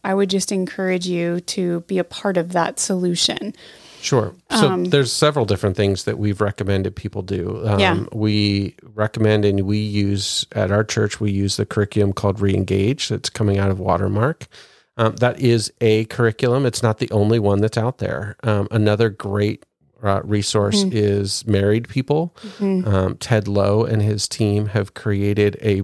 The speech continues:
Speaker 2: really kind of plug and play marriage ministry where
Speaker 1: Mm-hmm.
Speaker 2: you can, um, have, uh,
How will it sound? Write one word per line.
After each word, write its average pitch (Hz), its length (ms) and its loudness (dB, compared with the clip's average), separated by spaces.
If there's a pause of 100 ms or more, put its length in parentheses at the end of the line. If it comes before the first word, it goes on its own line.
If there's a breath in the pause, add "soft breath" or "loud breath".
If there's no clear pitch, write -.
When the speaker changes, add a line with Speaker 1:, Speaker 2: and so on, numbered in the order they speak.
(140)
Speaker 2:
really 120 440 -2 (640)
kind 139 180 2
of 160 160 0
plug 107 340 -2
and 104 160 4
play 104 460 2
marriage 101 440 2
ministry 98 500 -2
where 101 240 2
Speaker 1:
Mm-hmm. 101 200 4
Speaker 2:
you 104 120 2
can, 98 500 0 (400 soft breath)
um, 98 300 0
have, 104 640 -2 (200)
uh, 104 140 -4